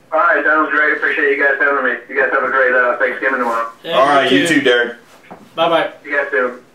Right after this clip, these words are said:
Speaker 1: Thanks.
Speaker 2: Yeah, when, uh, we were at Martinsville, I was talking with him, and, and, and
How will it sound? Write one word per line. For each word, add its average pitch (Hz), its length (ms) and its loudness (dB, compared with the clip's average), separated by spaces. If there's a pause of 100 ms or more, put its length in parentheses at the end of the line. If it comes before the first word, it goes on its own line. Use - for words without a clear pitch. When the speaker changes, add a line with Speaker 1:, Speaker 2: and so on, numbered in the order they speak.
(140)
Speaker 1:
Thanks. - 220 -12 (3250)
Speaker 2:
Yeah, 147 260 -2
when, 139 440 -8
uh, 135 300 2 (300)
we 156 80 -8
were 147 80 0
at 131 200 0
Martinsville, 131 680 -2 (180)
I - 40 -20
was 135 120 -18
talking 123 300 -6
with 123 160 -6
him, 123 160 -6 (1300)
and, 165 80 -10
and, 165 160 -6
and 151 240 -12